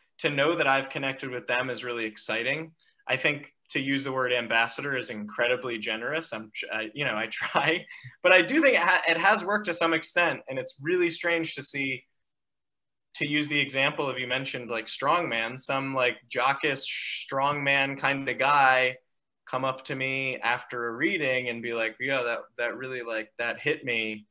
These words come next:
That poem that you read, like, is, first of all, absurd and beautiful and, like, adorable that,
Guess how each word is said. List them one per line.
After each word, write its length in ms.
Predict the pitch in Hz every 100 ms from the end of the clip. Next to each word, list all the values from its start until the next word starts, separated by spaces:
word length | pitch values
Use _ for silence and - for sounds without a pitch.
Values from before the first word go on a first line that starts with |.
| _
That 220 | 120 113
poem 360 | - 151 143 120
that 160 | 113 107
you 120 | 110
read, 280 | 107 107 107
like, 320 | 110 107 - _ _ _ _ _ -
is, 340 | 131 117 110 _ _ _
first 360 | - 170 160 156
of 120 | 135
all, 320 | 131 127 113
absurd 600 | 120 - - 147 147 135
and 180 | 120 113
beautiful 680 | 127 139 143 139 135 131
and, 120 | 113 113
like, 180 | 110
adorable 760 | 113 113 123 135 135 135 131 117
that, 220 | 110